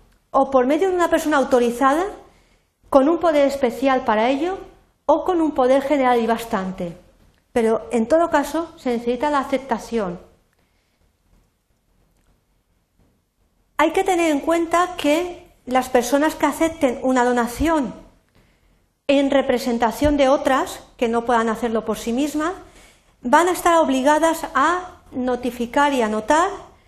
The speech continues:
lo que indica el artículo seiscientos treinta y tres del Código Civil. Es decir, tienen una obligación añadida de notificación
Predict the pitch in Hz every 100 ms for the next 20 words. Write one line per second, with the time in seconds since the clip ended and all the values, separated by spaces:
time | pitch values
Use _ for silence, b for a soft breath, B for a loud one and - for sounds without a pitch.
0 | b _ _ - 277 277 320 311 277 262
1 | 269 277 269 254 269 - 277 269 277 -
2 | 247 262 262 269 262 254 247 254 247 226
3 | 220 220 190 175 175 - _ 240 240 240
4 | 247 262 285 254 226 220 208 - 302 311
5 | 226 214 208 247 269 294 330 B B B
6 | 247 277 277 269 240 226 220 - 247 247